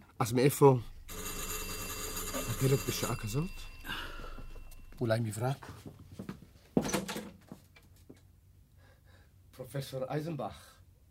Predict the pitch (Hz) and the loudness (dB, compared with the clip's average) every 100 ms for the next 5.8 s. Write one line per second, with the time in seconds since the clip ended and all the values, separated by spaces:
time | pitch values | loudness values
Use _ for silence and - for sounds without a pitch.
0 | - - - - - - - - 139 135 | -20 -20 -20 -20 -20 -20 -20 -8 -4 -4
1 | 202 - - - - - - - - - | -8 -16 -20 -20 -20 -20 -20 -20 -20 -20
2 | - - - - 143 - 156 311 - - | -20 -18 -10 -8 -8 4 4 4 -4 -12
3 | - 131 - 180 339 349 - - - - | -8 -6 2 2 0 -6 -14 -18 -10 -6
4 | 143 135 - 143 - - - 135 139 135 | -6 -6 -8 -14 -14 -16 -4 0 4 6
5 | 123 120 135 143 151 139 123 107 | 4 2 0 0 0 -2 -8 -12